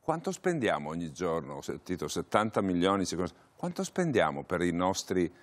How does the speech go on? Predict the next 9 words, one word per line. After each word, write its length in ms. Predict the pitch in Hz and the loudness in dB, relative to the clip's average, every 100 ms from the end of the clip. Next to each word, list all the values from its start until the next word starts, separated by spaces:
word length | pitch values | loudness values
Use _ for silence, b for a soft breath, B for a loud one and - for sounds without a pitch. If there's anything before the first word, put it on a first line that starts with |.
| b | b
soldati 640 | - - 98 87 101 110 104 | -18 -2 0 4 4 4 2
mandati 420 | 85 82 87 92 | 0 2 2 2
a 60 | 85 | 0
fare 300 | 95 87 80 | 2 2 2
guerre 540 | 87 92 90 78 - - | 2 4 4 0 -4 -2
inutili 600 | 98 104 110 - 92 85 | 0 2 0 2 2 2
come 260 | 80 87 | 0 0
in 120 | 90 85 | 0 0
Afghanistan, 880 | 73 78 95 92 95 - 85 80 | -2 2 4 4 0 -4 -4 -4